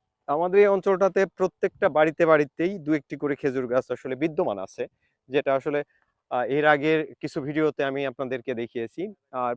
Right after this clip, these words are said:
প্রত্যেকটা গাছই আসলে, যে দেখুন এই, আহ, বা-, এই বাগানটাতে যেমন চারপাশে খেজুর গাছ, মাঝ-, মাঝখানে সিমের, আহ, ফসল উৎপাদন করা হচ্ছে, সিম উৎপাদন হচ্ছে। পাশাপাশি এই পাশে ছোট্ট একটা বাগান যদি দেখে আমি,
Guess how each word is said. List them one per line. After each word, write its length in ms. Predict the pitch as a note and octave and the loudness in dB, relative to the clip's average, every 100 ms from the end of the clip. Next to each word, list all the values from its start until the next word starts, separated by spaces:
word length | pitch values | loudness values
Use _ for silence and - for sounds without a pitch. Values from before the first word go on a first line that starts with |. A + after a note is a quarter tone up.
| _ | _
প্রত্যেকটা 400 | A3 A3+ A3+ G3+ | -4 -2 -2 -2
গাছই 380 | C#3+ B2+ - A#2 | 0 0 0 -6
আসলে, 340 | A2+ C#3 E3+ - _ _ - | -4 -4 -4 -6 _ _ -6
যে 80 | C3+ | -2
দেখুন 340 | C3 D3+ F3+ - - | -2 -4 -10 -10 -2
এই, 300 | E3+ F#3+ G3 _ _ _ | 0 0 -6 _ _ _
আহ, 360 | D3 C#3+ C#3 C3 - _ _ | -2 0 0 -2 -12 _ _
বা-, 140 | C3 C3 | -6 -2
এই 300 | C#3 E3 F3+ | 0 2 4
বাগানটাতে 680 | E3 D#3+ E3+ D#3 C#3+ D3+ D#3+ | 4 2 0 0 0 0 0
যেমন 320 | D3 C#3+ D3+ | -2 -4 -4
চারপাশে 500 | - D3 - D#3 D#3+ | 0 0 0 -4 -4
খেজুর 300 | - C#3 C#3 | -6 -4 -2
গাছ, 200 | C3+ E3+ - | -2 -2 -4
মাঝ-, 640 | C3 B2+ C3+ D3 - - C3 | -10 -4 -4 -4 -8 -12 -4
মাঝখানে 560 | D3+ - - C#3+ A2 | -4 -4 -6 -4 -6
সিমের, 520 | - - F3+ F3 F3 G3 _ _ _ - | -8 -6 -4 -2 -2 -4 _ _ _ -2
আহ, 140 | C3+ | 0
ফসল 360 | C3+ G3 F3+ F#3 | 2 0 2 0
উৎপাদন 420 | F#3 E3+ C#3+ C#3+ | 2 2 2 0
করা 180 | C3 B2 | 0 0
হচ্ছে, 340 | A#2+ B2 - F3 | -2 -6 -8 -8
সিম 360 | _ G#3 G3 | _ -2 0
উৎপাদন 400 | F3 - A#2+ A#2 | -2 0 0 0
হচ্ছে। 340 | A2 G#2 - F2 _ _ _ - | -6 -12 -12 -16 _ _ _ 0
পাশাপাশি 500 | E3+ G3+ G3 F3+ G3 - | 0 2 0 -2 -6 0
এই 180 | G3 | 0
পাশে 400 | G#3+ G3+ F3 G3 F#3 - | 2 -2 -2 -2 -4 -2
ছোট্ট 240 | G#3+ - | -2 0
একটা 240 | G3+ - D#3+ | -2 0 2
বাগান 320 | D3 C#3+ D3 | 2 0 -2
যদি 180 | C#3+ C#3 | -4 0
দেখে 220 | C3 D3 | 0 0
আমি, 260 | C#3 D#3 | -2 -4